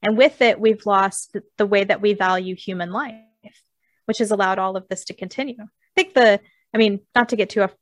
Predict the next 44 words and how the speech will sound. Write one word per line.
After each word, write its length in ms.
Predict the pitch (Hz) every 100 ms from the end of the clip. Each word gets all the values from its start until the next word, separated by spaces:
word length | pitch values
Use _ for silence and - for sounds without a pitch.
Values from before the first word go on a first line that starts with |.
| -
far 140 | 196
off 100 | 185
topic, 340 | - 285 269
but 100 | 233
I 60 | 214
think 200 | 214 226
the 80 | 202
sex-, 360 | - 214 -
this 280 | 226 247 -
is 120 | 285 -
all 560 | 247 277 302 294 277 277
the 120 | 240
product 520 | 233 - 240 233 202 220
and 100 | 196
the 120 | -
fruits 280 | 220 - -
of 100 | 190
the 60 | 190
sexual 480 | 202 190 - 180
revolution 580 | 180 180 185 180 175 -
of 60 | 185
the 60 |
nineteen 280 | 185 180 - _ _ _ 202
sixties. 600 | - - - 214 202 - _ _ _
We 160 | 240 269
are, 200 | 254 220
all 340 | - 247 311 311
of 140 | 233
this 260 | 240 226 -
death 300 | 262 262 247
and 120 | 208
destruction 640 | 208 - - 226 226 226 220
and 320 | 208 202 196 190
the, 300 | 202 185 196
um, 280 | 190 185 190 _ _ _ _
horrible 460 | - 294 277 247 208
wound 440 | 226 240 202 190
that 200 | 190 202
we've 200 | 208 196
dealt 340 | 214 202 - -
to 200 | 214 196
an 100 | 196
entire 420 | 190 196 214 214
generation 520 | 208 208 196 190 196